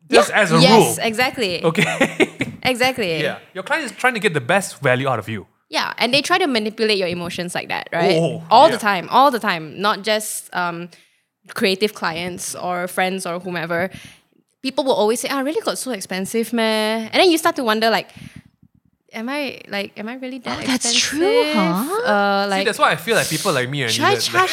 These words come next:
Speaker 2: less? And, and that's when I told, like, that's why I said, like, we, we agreed, right? Like, ask people their rates.
Speaker 1: Yeah.
Speaker 2: So
Speaker 1: Share.
Speaker 2: you know, it's like, if
Speaker 1: Share.
Speaker 2: you have this worth, like, let's say, uh, you're seventy K per shoot,
Speaker 1: Hmm.
Speaker 2: right? And you charge eighty K, someone say you're expensive,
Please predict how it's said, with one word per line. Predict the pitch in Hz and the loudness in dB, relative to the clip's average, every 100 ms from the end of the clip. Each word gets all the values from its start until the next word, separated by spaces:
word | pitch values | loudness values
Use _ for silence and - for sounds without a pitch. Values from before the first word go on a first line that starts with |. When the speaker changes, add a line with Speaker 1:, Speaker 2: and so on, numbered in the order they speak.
| - | 2
Speaker 2:
less? | 330 311 277 | 2 2 2
And, | 311 | 0
and | 330 | 2
that's | 339 359 | 2 0
when | 359 320 | -2 -2
I | 247 | -2
told, | - 285 285 | 0 0 2
like, | 220 226 214 | 0 0 2
that's | 302 | 0
why | 294 | 0
I | 240 | 0
said, | 214 190 | 0 2
like, | 196 196 | 0 -2
we, | 214 202 | -2 -2
we | 214 202 | 0 0
agreed, | 202 285 | 2 0
right? | 180 175 | 0 0
Like, | 180 - - | -2 -4 0
ask | 214 226 285 - | 4 4 2 -2
people | - 190 196 185 202 226 - | -10 -8 -6 -4 -4 -8 -6
their | 180 190 | -2 -2
rates. | 233 508 - - - | 0 -2 -4 -6 -6
Speaker 1:
Yeah. | 95 - - _ _ | -8 -12 -20 _ _
Speaker 2:
So | - 254 | 0 2
Speaker 1:
Share. | - | 2
Speaker 2:
you | 320 | 0
know, | 302 208 180 | 0 0 -2
it's | 226 - | -4 -2
like, | 226 147 - | -2 -2 -4
if | 262 | -2
Speaker 1:
Share. | 101 - _ | -2 -8 _
Speaker 2:
you | 220 233 302 392 | -8 -2 0 2
have | 285 240 190 | 0 -2 0
this | 226 220 | 0 0
worth, | 180 190 | -4 -4
like, | 190 | -4
let's | 180 - | -4 -2
say, | 233 240 - | -2 -4 -4
uh, | 185 185 180 | 0 2 0
you're | 180 185 185 - - - _ _ | 0 0 0 -4 -20 -20 _ _
seventy | - 202 196 196 | -2 -2 -2 -6
K | - 208 185 | -6 -4 -4
per | 170 | -6
shoot, | - 170 - _ _ _ | -8 -10 -12 _ _ _
Speaker 1:
Hmm. | 113 | -4
Speaker 2:
right? | 185 226 - - - - | -2 -2 -4 -20 -20 -6
And | 190 185 180 165 - | -2 -2 -2 -6 -8
you | 196 262 | -2 -2
charge | 269 233 208 - - _ _ - | 0 0 0 -2 -12 _ _ -2
eighty | 226 220 | 0 0
K, | 220 156 196 _ - | -2 -2 -8 _ -6
someone | 240 240 | 0 2
say | 240 214 | 2 2
you're | |
expensive, | 175 - 185 - | 0 -4 -8 -8